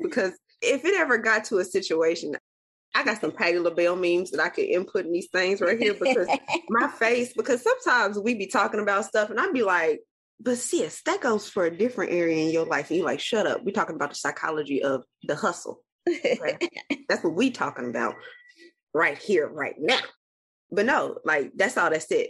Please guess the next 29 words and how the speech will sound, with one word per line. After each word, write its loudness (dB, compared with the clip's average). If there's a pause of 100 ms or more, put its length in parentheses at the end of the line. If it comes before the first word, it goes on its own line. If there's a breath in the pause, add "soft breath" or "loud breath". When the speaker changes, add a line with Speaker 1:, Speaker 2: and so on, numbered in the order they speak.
Speaker 1:
I 0
mean, 2
she -2
said 0
what -6
she -10
said. 0
She -6
put -4
the -14
period 0
on -2
the 0
end 0
of -2
it. 0
So, 0
um, 0
really 0
don't 0
know 0
what 2
else -4
to -2
tell 0
y'all -2
outside 0
of -6
this. 0